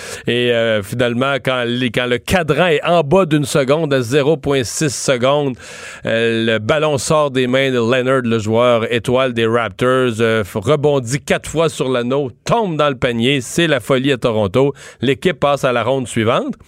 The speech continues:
Euh, et là, à la ronde suivante, moi, des experts m'avaient dit, « Ouais, là, ça va être tough, là. Tu sais, ils, ils affrontent une équipe, euh, plus, plus puissante, puis ça va être difficile. » Puis effectivement, ils perdent les deux premiers matchs. Fait que, tu sais, on était porté à se dire, « Ouais,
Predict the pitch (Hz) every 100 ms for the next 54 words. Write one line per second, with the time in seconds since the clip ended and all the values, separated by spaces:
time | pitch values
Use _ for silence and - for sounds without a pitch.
0 | _ - - - - - - - 107 101
1 | 95 92 92 90 101 165 165 113 101 127
2 | 160 - 117 156 170 175 147 117 104 143
3 | 156 131 113 117 110 131 92 90 113 120
4 | 123 113 90 - - - 98 90 - 107
5 | 101 95 95 101 107 95 98 92 117 107
6 | 104 90 113 107 104 98 87 - 104 101
7 | 95 - 104 98 92 110 113 110 101 98
8 | 104 113 107 92 - 139 156 135 98 113
9 | - 110 147 127 139 143 113 104 120 104
10 | 107 104 104 95 - - 82 - - 127
11 | 101 90 104 110 95 135 110 92 104 123
12 | 92 - - - - - - -